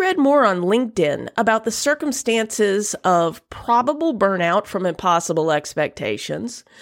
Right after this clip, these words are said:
unsupported mental health struggles, alleged bullying and harassment by the president of the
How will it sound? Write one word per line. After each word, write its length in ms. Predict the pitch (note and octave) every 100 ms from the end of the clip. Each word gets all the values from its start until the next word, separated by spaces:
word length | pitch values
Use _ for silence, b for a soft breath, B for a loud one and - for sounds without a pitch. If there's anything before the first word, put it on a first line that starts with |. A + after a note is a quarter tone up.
| B B -
unsupported 760 | B3+ D4+ - D4+ C4+ A#3+ A3+
mental 380 | G3 G3 F#3 E3+
health 260 | E3+ C#3+ C#3
struggles, 720 | - C3 C#3 C#3 E3 C4+ - b b b _
alleged 680 | F#3+ G3+ C4 D4 B3+ G3 D3
bullying 540 | G3+ D#4 B3 E3+ F3
and 140 | F3 E3+
harassment 720 | E3+ F3+ G#3 B3+ - E3+ -
by 100 | D#3+
the 80 | D#3+
president 540 | G3+ G#3+ F#3+ E3+ D#3+
of 100 | D3+
the 180 | D3+